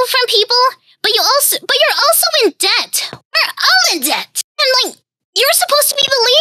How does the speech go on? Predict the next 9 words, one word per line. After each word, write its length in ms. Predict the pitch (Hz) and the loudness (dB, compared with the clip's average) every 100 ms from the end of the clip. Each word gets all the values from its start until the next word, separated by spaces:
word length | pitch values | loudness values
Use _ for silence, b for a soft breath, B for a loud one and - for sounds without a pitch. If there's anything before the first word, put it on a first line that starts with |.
| 523 | 2
leader. 120 | 226 - - _ _ _ _ _ _ _ _ | 0 -6 -12 _ _ _ _ _ _ _ _
You're 80 | 480 | 0
supposed, 480 | 523 659 539 508 - _ _ - | 0 0 0 0 -2 _ _ -4
like, 140 | 415 - | -2 0
you're 120 | 480 | 0
supposed 320 | 554 554 554 523 | 2 0 2 2
to 80 | |
be, 100 | 494 508 480 | 2 2 2
like, 140 | - | -2